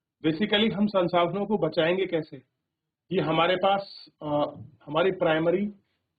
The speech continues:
responsibility है। संसाधन किसी भी तरह के विकास में महत्वपूर्ण भूमिका निभाते हैं,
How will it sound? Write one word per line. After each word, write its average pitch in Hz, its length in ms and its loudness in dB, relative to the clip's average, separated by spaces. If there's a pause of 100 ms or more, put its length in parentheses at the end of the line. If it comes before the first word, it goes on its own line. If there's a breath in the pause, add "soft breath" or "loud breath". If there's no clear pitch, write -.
responsibility 180 840 -2
है। - 240 -18 (1800)
संसाधन 202 580 0
किसी 220 360 -6
भी 254 120 -2
तरह 180 320 -2
के 190 200 -2
विकास 160 540 -4
में 180 100 -8
महत्वपूर्ण 147 560 -10
भूमिका 131 420 -10
निभाते 92 440 -20
हैं, - 80 -20